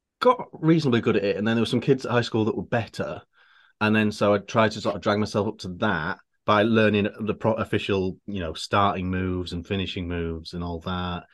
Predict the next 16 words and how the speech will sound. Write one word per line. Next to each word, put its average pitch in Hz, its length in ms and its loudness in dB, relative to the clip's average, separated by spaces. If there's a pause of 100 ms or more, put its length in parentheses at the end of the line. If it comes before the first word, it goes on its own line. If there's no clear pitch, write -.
(120)
And 90 100 -6
so 104 120 2
I 101 80 4
had, 98 240 -2
like, 98 220 -2 (440)
two 107 220 2
or 98 80 4
three 95 300 -2
set 95 280 -2 (200)
starts 90 680 -4
and 80 140 -10 (520)
two 107 220 4
or 95 100 4
three 95 200 0
ways 92 220 0
I'd, 87 80 -4